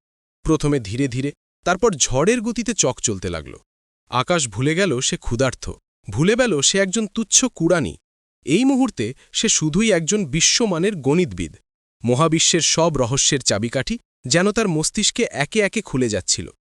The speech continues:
যে জট প্রফেসর রুদ্রপ্রতাপ দীর্ঘ পনেরো বছরেও খুলতে পারেননি, আকাশ সেই অসাধ্য সাধন করে ফেলেছে। একটানা তিন ঘন্টা লেখার পর আকাশ বোর্ডটা পূর্ণ করে ফেলল। সবশেষে একটা বক্স করে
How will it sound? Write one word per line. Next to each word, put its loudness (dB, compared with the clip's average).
যে 2
জট 2
প্রফেসর 2
রুদ্রপ্রতাপ 0
দীর্ঘ 0
পনেরো 0
বছরেও 0
খুলতে -2
পারেননি, 0
আকাশ 0
সেই 2
অসাধ্য 2
সাধন 0
করে -2
ফেলেছে। -4
একটানা -2
তিন -2
ঘন্টা -2
লেখার -2
পর -2
আকাশ 2
বোর্ডটা 0
পূর্ণ 0
করে -4
ফেলল। -10
সবশেষে 0
একটা -4
বক্স 0
করে 0